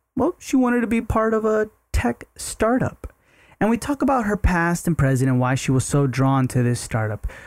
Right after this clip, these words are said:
which goes so well because she got her master's degree on medical devices. So you'll hear more about that in this episode.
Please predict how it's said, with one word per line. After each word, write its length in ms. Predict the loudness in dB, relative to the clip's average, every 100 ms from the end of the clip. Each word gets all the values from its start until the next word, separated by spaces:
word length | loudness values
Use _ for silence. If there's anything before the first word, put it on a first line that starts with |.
| 0
which 200 | 0 2
goes 220 | 0 0
so 280 | -2 0 2
well 360 | 2 0 -2
because 240 | -2 0 -2
she 220 | -2 -2
got 220 | 0 0
her 120 | 0
master's 600 | 0 2 2 0 -2 -2 0
degree 360 | -2 0 0
on 220 | 2 2
medical 380 | 2 2 0 0
devices. 580 | 0 0 0 0 -4 -8
So 160 | 0 2
you'll 220 | 2 0
hear 180 | 0 2
more 240 | 2 2
about 380 | 0 -2 -4 -2
that 220 | -4 0
in 120 | 0
this 220 | 2 0
episode. 400 | -4 -6 -8 -8